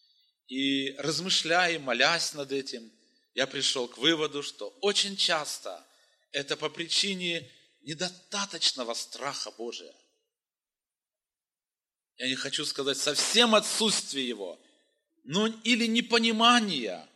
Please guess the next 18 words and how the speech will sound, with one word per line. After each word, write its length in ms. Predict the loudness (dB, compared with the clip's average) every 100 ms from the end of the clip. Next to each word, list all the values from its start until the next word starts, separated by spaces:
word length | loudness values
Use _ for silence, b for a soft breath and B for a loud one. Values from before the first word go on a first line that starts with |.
| _ _
необходимости 1300 | -2 -2 4 4 4 8 8 8 4 0 -4 -8 -10 B B B _
наличия 680 | 2 4 6 6 6 2 2
в 100 | -4
нас 480 | -6 -8 -10 -14 -18 _ _
страха 680 | -10 -8 -8 -4 -4 -4 -10
Божия. 480 | -10 -12 -12 -20 -20 _ _ _ _ _ _ _ _
Мы 120 | -8
говорим, 500 | -2 -2 -2 -4 -8
мы 80 | -12
поём: 580 | -12 0 2 2 -4 -18 b b b
«Иисус, 680 | -4 -2 -2 -4 -8 -12
друг 400 | -8 -6 -8 -10
наш, 180 | -14 -8
самый 600 | -2 0 -2 -6 -10 -12
лучший». 760 | -12 -4 -4 0 0 0 -10 -20 _ _ _ _ _
Правильно. 580 | _ -10 -10 -10 -20 _ _ _ _ _ _ _ _ _ _ _ _ _ _ _ _ _ _ _ _ _ _ _ _ _
Но 500 | _ -8 -6 -8 -14 _ _ _ _ _ _ _ _ _ _ _ _ -16
благоговение. 960 | -10 -8 -8 -12 -12 -12 -14 -20 _